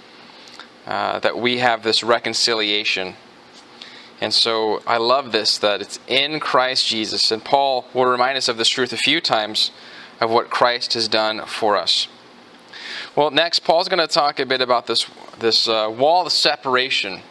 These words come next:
that had existed at that time and how it was removed in Christ. And we'll read that here in verses fourteen through eighteen together. He says, "For he himself," speaking of Jesus,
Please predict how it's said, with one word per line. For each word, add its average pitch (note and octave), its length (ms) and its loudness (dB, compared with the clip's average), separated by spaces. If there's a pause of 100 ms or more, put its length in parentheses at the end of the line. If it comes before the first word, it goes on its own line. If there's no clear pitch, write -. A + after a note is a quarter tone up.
(180)
that A#2 160 2
had B2 160 2
existed A#2 520 0
at A2 160 0
that G#2 200 0
time A2 280 0
and A2+ 120 -2
how A#2+ 240 2
it - 20 0
was A#2 220 2
removed C3+ 500 0 (400)
in A#2 180 0
Christ. A2 520 2
And G#2+ 100 -2
we'll A2 160 2
read A#2 220 0
that A2+ 240 2
here A2 320 2
in G2+ 100 -8 (500)
verses B2+ 360 2
fourteen A#2+ 600 0
through A2+ 300 2
eighteen A2+ 560 0
together. A2+ 480 0 (1200)
He C3+ 120 0
says, D3 260 2
"For C#3 320 0
he F#3+ 280 0
himself," C3 640 0
speaking B2 300 0
of D3 100 0
Jesus, A2 640 0